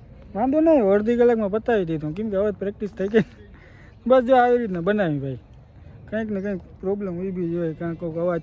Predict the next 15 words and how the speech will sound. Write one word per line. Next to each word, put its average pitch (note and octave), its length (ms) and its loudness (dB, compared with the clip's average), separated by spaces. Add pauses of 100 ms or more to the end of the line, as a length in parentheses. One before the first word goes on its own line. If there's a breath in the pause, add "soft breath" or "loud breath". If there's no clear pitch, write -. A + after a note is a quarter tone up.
કરતું E3+ 280 -10
હોય D3+ 80 -4
ને. D3 100 -6
એક E3 160 -6
તો F3 80 -8
આ E3 40 -8
પાછું F3 380 -10
ટુરિસ્ટ G3+ 380 -10
પ્લેસ F3 200 -6
છે, E3 160 -6
આ D#3 60 -4
જગ્યા D#3 320 -8
પાછળ D#3 300 -12
તમને D3+ 280 -8
દેખાય. D3 420 -8